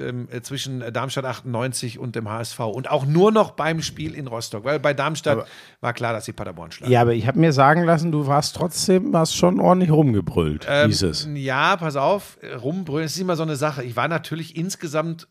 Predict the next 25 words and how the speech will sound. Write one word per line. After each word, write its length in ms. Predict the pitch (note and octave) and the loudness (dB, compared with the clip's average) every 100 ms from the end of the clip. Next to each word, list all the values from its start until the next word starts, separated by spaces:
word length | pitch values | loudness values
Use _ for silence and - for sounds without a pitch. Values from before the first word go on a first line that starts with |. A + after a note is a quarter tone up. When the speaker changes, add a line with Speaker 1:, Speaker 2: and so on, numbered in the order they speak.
| _ _ | _ _
Speaker 1:
auch 380 | - C3 F#3 - | -4 -2 0 0
relativ 420 | E3 D#3 D3+ B2+ | 0 0 -4 0
ruhig 220 | E3 F#3+ | 0 2
am 80 | C3+ | -2
Anfang. 420 | B2+ E3+ G#3 A3+ - | -4 -4 -6 -8 -6
Nee, 80 | C#3+ | -4
nee, 200 | B2+ E2+ _ | -4 -8 _
tatsächlich. 600 | A#2+ A#2 D3 D3 A3+ - _ _ | -8 -6 -6 -6 -10 -12 _ _
Wenn 280 | - - E3 | -2 2 4
natürlich 400 | F3+ E3 F#3+ C3 | 2 2 0 -2
<laughs> 0 | |
Bremen 340 | A#2+ D#3+ G#3 F#3 | 0 0 2 0
dann 200 | E3+ E3 | -2 -2
das 200 | C#3+ - | -4 -4
Tor 240 | D3 E3+ | 0 0
macht, 300 | F#3 F#3 - | 0 -4 -6
und 260 | D#3 - - | -10 -8 -8
das 140 | A#2+ | -2
war 140 | A#2 D#3 | 0 2
ja 120 | D3+ | 0
für 180 | - B2 | -4 -6
mich 280 | F#3 - | -8 -8
im 120 | D3+ A#2+ | -10 -6
Grunde 320 | G#2+ F3 F3 | -2 -2 -2
schon 320 | - C#3+ | -2 -4